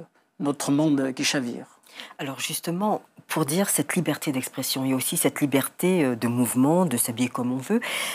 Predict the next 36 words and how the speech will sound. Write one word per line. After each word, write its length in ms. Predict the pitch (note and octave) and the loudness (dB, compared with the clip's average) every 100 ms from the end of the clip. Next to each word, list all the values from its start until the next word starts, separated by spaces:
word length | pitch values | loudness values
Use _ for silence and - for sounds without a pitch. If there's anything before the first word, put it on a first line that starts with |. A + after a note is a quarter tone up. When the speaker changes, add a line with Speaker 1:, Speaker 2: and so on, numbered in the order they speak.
| - | -6
Speaker 2:
Si 240 | - - A#3 | 0 2 2
par 160 | - | 2
exemple, 300 | D3 C3 F#3 | 0 2 0
je 120 | F3+ C#3 | 2 0
reviens 300 | C#3 C3+ F3+ | 0 0 0
sur 220 | - C#3+ | 0 0
ces 140 | - | -2
femmes 340 | C3 - F3+ D3 | 0 0 0 -2
qui 140 | C3+ | -6
portent 360 | - - - - | -2 -2 -2 -2
le 60 | |
voile 280 | B2+ C3 B2 | -2 -2 -4
intégral, 480 | A#2 B2 A2+ A#2+ A#2 - - - - | -4 -6 -6 -6 -6 -6 -6 -8 -6
si 220 | - - | -2 0
par 180 | A3+ C#3+ | 0 0
exemple, 520 | C#3 A#2+ D3+ A3 D3 G#2+ | 0 0 0 0 -4 -6
c'est 240 | - C3+ | -6 -6
par 380 | - D3 C#3+ - _ - | -2 0 0 -4 _ -6
conviction, 420 | D3 B2 - B2+ | -4 -2 -2 -2
par 180 | - C3 | -2 -2
la 80 | |
foi 500 | C3+ - - D#3+ G3 | 2 2 2 4 4
qu'elles 200 | D#3 B2+ | 4 -2
veulent 360 | A#2+ B2 B2 A#2 - | -2 -2 -2 -2 -2
porter, 480 | - - - - B2 - - - - - - | -2 -2 -2 -2 -2 -4 -12 -10 -12 -14 2
comment 440 | A3 G3+ G#3+ A#3 - | 6 6 6 2 -2
traduisi-, 560 | - E3 C#3+ D3+ C#3 D3+ - | -2 0 0 0 -2 -4 -6
traduisez-vous 880 | - E3 C#3+ - F#3 D#3 D#3+ C3 C#3+ | 0 2 2 0 0 2 2 0 -4
ça 380 | - - G#3+ F#3 | -4 0 2 2
justement ? 440 | C#3+ C3+ - C3+ | 2 -2 0 0
Est-ce 140 | C3 - | 0 0
que 80 | C#3+ | -2
pour 240 | - D3+ | 0 -2
vous, 240 | C#3+ E3+ | 0 -2
c'est, 360 | F3 - D3 C3+ | 0 0 0 2
euh, 140 | B2 | 2